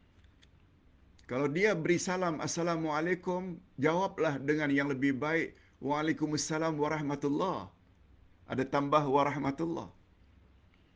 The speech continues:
Bila dia memberi salam, "Assalamualaikum warahmatullah," jawablah dengan jawaban yang lebih baik,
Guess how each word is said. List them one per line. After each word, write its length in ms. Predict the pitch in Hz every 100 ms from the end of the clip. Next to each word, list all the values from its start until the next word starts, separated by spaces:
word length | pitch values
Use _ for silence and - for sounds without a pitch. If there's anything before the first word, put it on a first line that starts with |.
| - - - - -
Bila 240 | 123 143
dia 240 | 180 180 190
memberi 320 | 180 170 165
salam, 320 | 180 180 175
"Assalamualaikum 880 | 156 165 170 165 160 139 170 170 165
warahmatullah," 800 | 165 160 151 156 156 156 165 208 - -
jawablah 560 | - 160 190 214 165 143
dengan 240 | 151 151
jawaban 400 | 147 151 156 165
yang 160 | 156 151
lebih 240 | 139 156
baik, 400 | 151 156 185 -